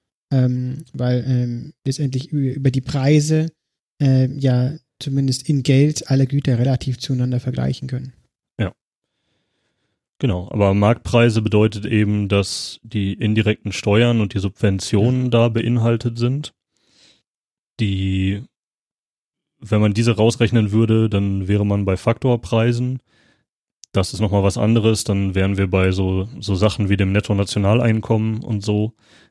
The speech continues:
Speaker 2: Äh, die sind dann zu Faktorpreisen bewertet, aber das bip eben nicht. So, und diese Marktpreise sind natürlich nur bekannt, beziehungsweise feststellbar, wenn auch eine Transaktion stattfindet.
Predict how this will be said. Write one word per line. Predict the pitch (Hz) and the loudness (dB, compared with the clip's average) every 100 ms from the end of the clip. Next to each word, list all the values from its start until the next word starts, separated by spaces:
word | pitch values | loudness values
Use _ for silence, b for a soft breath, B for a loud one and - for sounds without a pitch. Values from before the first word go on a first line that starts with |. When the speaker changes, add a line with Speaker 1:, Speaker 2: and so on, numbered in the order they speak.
| - | -4
Speaker 2:
Äh, | 95 | -2
die | 90 | 0
sind | 101 101 | 0 2
dann | 98 | 0
zu | - 107 | 0 -2
Faktorpreisen | 113 - 110 - 107 104 104 101 104 _ _ _ - | -2 2 -2 2 0 2 0 -4 -6 _ _ _ -14
bewertet, | 110 95 101 107 - 113 - | -6 0 2 2 0 -2 -2
aber | 101 95 95 | -2 0 0
das | 92 92 107 | 0 -4 0
bip | 104 104 | 0 0
eben | 104 92 | -4 -2
nicht. | 120 - - _ _ _ _ _ _ _ _ _ _ _ _ _ | -2 -4 -16 _ _ _ _ _ _ _ _ _ _ _ _ _
So, | 107 | -2
und | 98 98 | 0 0
diese | 104 | 0
Marktpreise | 101 123 - 120 120 110 | 2 0 2 2 2 2
sind | 110 123 | 0 0
natürlich | 110 - 113 110 - | -2 0 2 2 0
nur | 110 123 123 | 0 2 2
bekannt, | 117 110 - 113 127 127 - _ _ _ | 0 -2 0 0 0 -6 -16 _ _ _
beziehungsweise | 107 107 113 101 101 | -10 -4 0 0 0
feststellbar, | - 117 - - - 113 104 110 110 | 0 0 0 -4 0 0 2 2 2
wenn | 107 | 0
auch | 107 - | -2 -2
eine | 104 | -4
Transaktion | - 104 110 92 - 107 117 131 - _ | -2 -2 -4 -6 -2 0 0 -2 -6 _
stattfindet. | - 131 127 - 139 143 147 - - | -4 -4 -4 -2 -2 0 -4 -6 -20